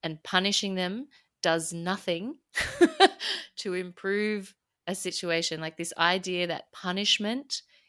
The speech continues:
is a good thing that's gonna make people do better is fundamentally untrue. Like, encouragement, support, positive things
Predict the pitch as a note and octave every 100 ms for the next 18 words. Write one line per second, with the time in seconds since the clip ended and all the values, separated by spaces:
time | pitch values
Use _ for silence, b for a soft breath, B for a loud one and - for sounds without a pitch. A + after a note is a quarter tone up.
0 | - F3 D#3+ D#3+ F3+ F3+ G3 F#3 - -
1 | D#3+ D3+ D#3+ - F#3+ F3+ D#3+ D3+ D3 D3+
2 | F#3+ D4 D#4 b _ _ _ - D#3 D#3
3 | - _ _ - - F#3+ F#3+ F3+ F3 E3+
4 | D#3+ D#3+ E3+ D3+ D3 _ _ _ _ D#3
5 | D3 - - F3 - F3+ F3 F3 G3 F3
6 | E3+ - _ _ - - D#3 - E3 D#3+
7 | D#3+ D#3+ - _ _ _ _ - - F3+
8 | F#3 F3+ E3+ E3 D#3+ - E3+ D#3+ D#3+ F3
9 | A#3 -